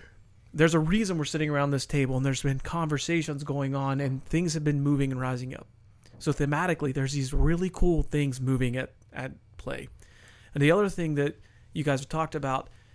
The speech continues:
twofold. One, the armor that we wear. When someone speaks,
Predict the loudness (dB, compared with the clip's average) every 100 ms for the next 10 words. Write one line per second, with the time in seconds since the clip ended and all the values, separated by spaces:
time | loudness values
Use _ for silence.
0 | -20 -8 -2 2 2 2 2 4 4 2
1 | 0 -2 0 0 0 0 -2 -2 -2 -4
2 | -10 -20 -20 -20 -20 -20 -20 -20 -20 -20
3 | -20 -20 -20 -6 2 4 2 -2 -2 0
4 | 0 -2 -4 -6 -6 -10